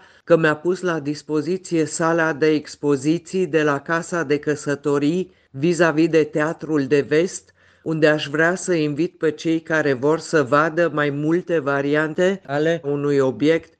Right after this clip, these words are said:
pe care îl cunoaștem doar așa cum e.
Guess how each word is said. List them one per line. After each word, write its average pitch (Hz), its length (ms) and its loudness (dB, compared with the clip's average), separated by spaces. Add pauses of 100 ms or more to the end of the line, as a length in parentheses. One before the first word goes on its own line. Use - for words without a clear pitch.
(140)
pe 143 140 -4
care 151 320 2
îl 143 160 4
cunoaștem 151 680 -4
doar 147 280 0
așa 151 360 -4
cum 147 240 -6
e. 127 400 2